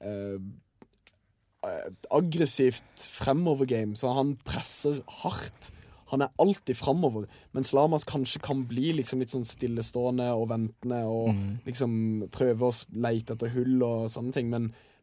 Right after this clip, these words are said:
Speaker 1: men, eh, jeg tror kanskje hvis Bektic, eh, pusher og får litt sånn, eh, Lamas til å backpedale i begynnelsen, så kan det male resten av kampen.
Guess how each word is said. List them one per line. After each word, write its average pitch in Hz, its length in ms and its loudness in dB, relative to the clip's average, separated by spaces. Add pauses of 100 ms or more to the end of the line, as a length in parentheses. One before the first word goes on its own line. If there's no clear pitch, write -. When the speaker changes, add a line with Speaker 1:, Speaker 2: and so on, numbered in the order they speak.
Speaker 1:
men, 117 180 0
eh, 107 280 0
jeg - 200 -4
tror 170 140 -4
kanskje 165 180 0
hvis 165 240 0
Bektic, - 500 -2 (440)
eh, 113 680 -2 (140)
pusher 135 580 0
og 120 120 -4
får 127 260 0
litt 120 140 -2
sånn, 117 420 -2 (320)
eh, 110 180 -4
Lamas 120 400 2
til 117 180 -2
å 110 40 -4
backpedale 123 600 -2
i 107 120 0
begynnelsen, 156 440 -4
så 113 120 -8
kan 120 180 -4
det 113 240 -2 (160)
male 110 460 -2
resten 107 240 -8
av 107 40 -8
kampen. 107 360 -8